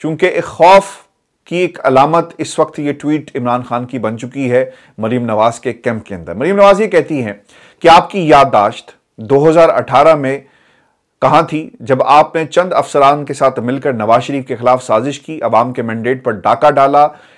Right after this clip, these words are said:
इन अफसरान को मुतनाज़ बनाया और उनके मुस्तकबिल तबाह किए। अ, चेयरमैन पीटीआई के फौज से मुतल्लिक बयान पर वो जो रद्द अमल उन्होंने दिया, फिर वो ये भी कहती हैं कि मरीम नवाज,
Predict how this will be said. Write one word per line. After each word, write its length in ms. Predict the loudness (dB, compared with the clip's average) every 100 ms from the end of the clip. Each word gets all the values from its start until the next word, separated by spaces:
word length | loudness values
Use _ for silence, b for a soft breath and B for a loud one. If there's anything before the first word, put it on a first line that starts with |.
| b
इन 160 | -8 -6
अफसरान 500 | -4 -2 2 2 2
को 100 | -4
मुतनाज़ 420 | -8 -2 0 0
बनाया 340 | 0 0 2 2
और 80 | 0
उनके 240 | -4 -6
मुस्तकबिल 480 | -6 -8 -10 -8 -8
तबाह 300 | -6 -4 -4
किए। 380 | -8 -20 -20 -20 _ b b b b b b b
अ, 120 | 0
चेयरमैन 380 | 2 0 0 -2
पीटीआई 460 | -6 0 2 2 -2 -10 -8
के 80 | -8
फौज 260 | 2 2 2
से 80 |
मुतल्लिक 340 | 0 0 0 2
बयान 240 | 2 2
पर 140 | 0 -2 -4 _ -12
वो 100 | -8
जो 140 | -2
रद्द 180 | 0 0
अमल 120 | 0
उन्होंने 240 | 0 -4 -6
दिया, 320 | -2 2 2
फिर 140 | 0
वो 80 | -4
ये 120 | -4
भी 100 | -4
कहती 300 | -2 -2 -4
हैं 100 | -8
कि 80 | -6
मरीम 220 | -4 -4
नवाज, 480 | -2 2 2 2 -4